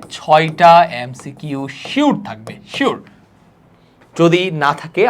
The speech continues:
আমাকে এসে ধৈর্য, আর আমার কথা তো তোমার বিশ্বাস করার দরকার নাই, তুমি কেন আমার কথা বিশ্বাস করবা? তুমি বিগত বছরের দুই হাজার সতেরো থেকে চব্বিশ পর্যন্ত যত বোর্ড আছে ফিজিক্সের দেখো, এই দুইটা অধ্যায় থেকে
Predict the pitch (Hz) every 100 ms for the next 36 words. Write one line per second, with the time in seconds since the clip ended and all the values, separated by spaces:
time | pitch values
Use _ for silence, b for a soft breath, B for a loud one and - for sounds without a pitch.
0 | 135 131 131 123 135 127 120 156 277 B
1 | B B 147 147 196 196 180 175 208 196
2 | 190 156 151 - 180 214 214 175 269 320
3 | 302 170 113 - b b b 214 - 233
4 | 302 302 185 147 143 147 127 123 - 120
5 | 113 - b b b 170 190 170 165 190
6 | 202 196 220 240 233 262 - b b 143
7 | 170 185 180 175 185 175 208 190 214 214
8 | 214 214 202 180 - - 202 165 147 175
9 | 214 254 B B 156 143 185 339 330 262
10 | 190 156 123 123 104 _ - 160 165 202
11 | 147 123 - 370 - _ _ _ - 147
12 | 151 156 143 156 156 156